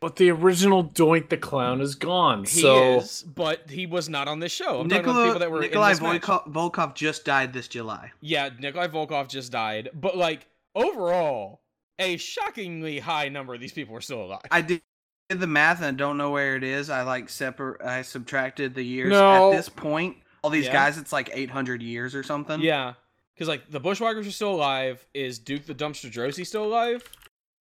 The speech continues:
Speaker 1: We're
Speaker 2: Now I'm
Speaker 1: missing
Speaker 2: curious.
Speaker 1: one person, even though we
Speaker 2: Duke.
Speaker 1: brought him up. It's
Speaker 2: Uh, Bobby
Speaker 1: Bobby.
Speaker 2: Heenan?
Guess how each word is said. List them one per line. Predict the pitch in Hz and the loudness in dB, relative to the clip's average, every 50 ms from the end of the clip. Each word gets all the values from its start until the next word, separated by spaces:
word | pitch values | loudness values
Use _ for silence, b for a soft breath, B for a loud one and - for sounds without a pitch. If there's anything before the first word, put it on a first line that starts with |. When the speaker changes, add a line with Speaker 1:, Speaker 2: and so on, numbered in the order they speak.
| _ _ _ _ - _ _ _ _ _ _ _ _ _ _ _ _ | _ _ _ _ -20 _ _ _ _ _ _ _ _ _ _ _ _
Speaker 1:
We're | 139 156 160 | 4 4 6
Speaker 2:
Now | 143 | 6
I'm | |
Speaker 1:
missing | - 156 147 - - 175 160 | 6 4 4 4 2 2 2
Speaker 2:
curious. | 151 143 135 127 | 2 2 2 4
Speaker 1:
one | 131 135 135 139 131 | 6 6 4 4 0
person, | 135 - 147 143 135 - - 135 127 | 2 4 4 6 6 2 0 0 2
even | 131 127 127 131 | 2 2 4 6
though | 131 127 | 8 8
we | 127 123 | 8 8
Speaker 2:
Duke. | 110 | 6
Speaker 1:
brought | 113 127 123 123 120 | 6 6 8 8 6
him | 117 117 | 4 4
up. | 120 117 117 110 - - | 6 6 6 6 2 -2
It's | 117 117 107 110 - - - - - - _ _ - | -4 -4 -4 -4 -8 -6 -6 -6 -6 -10 _ _ -2
Speaker 2:
Uh, | 156 156 | -2 -2
Bobby | 147 123 | 0 6
Speaker 1:
Bobby. | - 120 117 123 127 120 117 117 | 6 8 10 10 8 6 4 0
Speaker 2:
Heenan? | 110 110 113 101 | 0 -2 -4 -4